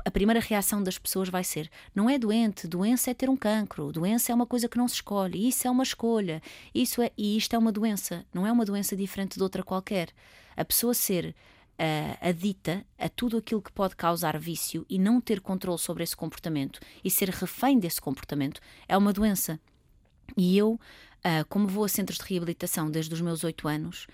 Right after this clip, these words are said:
e como se faz muita terapia e fala-se muito lá sobre os assuntos e, e somos expostos a,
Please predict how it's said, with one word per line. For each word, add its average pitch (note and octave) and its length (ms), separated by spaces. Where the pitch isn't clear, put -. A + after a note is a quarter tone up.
e E3 60
como E3 640
se - 140
faz E3+ 220
muita E3 220
terapia F#3+ 400
e - 20
fala-se E3+ 480
muito F3 260
lá E3 140
sobre - 240
os E3+ 100
assuntos F#3 500
e, D#3 240
e D3+ 80
somos F3+ 240
expostos - 540
a, D3+ 280